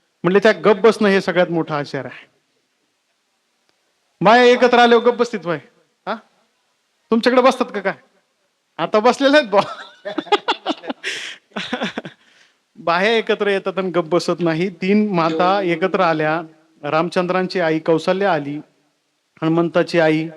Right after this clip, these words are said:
काय नाव? हा? अंजनी आई. आणि अगस्तींची पत्नी लोपमुद्रा, या ति-, तिघी एकत्र आल्या आणि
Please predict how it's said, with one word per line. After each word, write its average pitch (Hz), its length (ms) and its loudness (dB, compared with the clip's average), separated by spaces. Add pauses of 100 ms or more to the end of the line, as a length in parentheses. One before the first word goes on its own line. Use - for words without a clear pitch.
काय 170 120 0
नाव? 175 240 0 (800)
हा? 135 340 -18 (140)
अंजनी 165 360 -4
आई. 165 160 -4 (680)
आणि 202 560 0 (520)
अगस्तींची 196 720 -2
पत्नी 196 400 0 (200)
लोपमुद्रा, 180 600 0 (380)
या 160 80 -2
ति-, 220 460 -14 (200)
तिघी 202 280 0
एकत्र 185 280 -2
आल्या 131 220 -8 (840)
आणि 196 460 -2